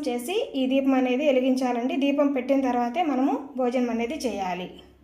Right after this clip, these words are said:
అక్టోబర్ శుక్రవారం, పదకొండు పది రెండు వేల ఇరవై నాలుగు, రాహుకాలం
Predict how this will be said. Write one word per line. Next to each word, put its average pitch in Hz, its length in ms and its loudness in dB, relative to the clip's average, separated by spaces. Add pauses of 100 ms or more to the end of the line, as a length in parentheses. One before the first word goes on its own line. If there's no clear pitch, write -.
(1000)
అక్టోబర్ 294 520 4
శుక్రవారం, 262 640 2
పదకొండు 262 360 2
పది 262 300 2
రెండు 240 200 0
వేల 247 180 2
ఇరవై 240 220 2
నాలుగు, 240 360 0
రాహుకాలం 254 640 0